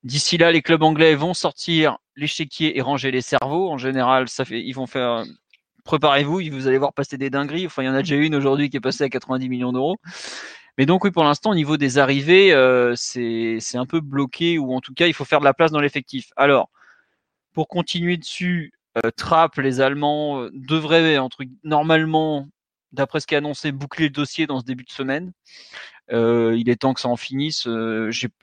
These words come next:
honnêtement, j'ai pas trop compris pourquoi le P S G avait autant tardé. Tout le monde sait qu'il va partir, il lui reste un an de contrat, il veut pas rester comme doublure, donc il ne prolongera pas.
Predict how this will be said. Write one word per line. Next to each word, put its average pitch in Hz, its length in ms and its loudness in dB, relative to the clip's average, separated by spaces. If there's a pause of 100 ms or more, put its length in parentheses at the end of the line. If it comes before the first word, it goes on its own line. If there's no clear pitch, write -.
honnêtement, 143 460 0
j'ai 127 160 -2
pas 135 160 2
trop - 280 -4
compris 147 500 -4
pourquoi 135 680 2 (760)
le 117 180 -4
P 120 180 2
S 113 60 0
G 135 140 4
avait 127 140 4
autant 117 280 -2
tardé. 127 460 2
Tout - 160 -6
le 143 60 0
monde 147 160 0
sait 160 180 2
qu'il 139 140 -2
va 135 80 6
partir, 131 340 -2
il 127 60 0
lui 127 100 0
reste 127 200 0
un 135 120 2
an 139 80 0
de 131 60 -2
contrat, 139 400 0
il 131 60 -2
veut 127 80 -4
pas 127 120 0
rester 131 260 0
comme 135 160 -2
doublure, 135 360 -2
donc 107 220 -12
il 123 100 -6
ne 120 80 -2
prolongera 131 560 2
pas. 143 320 4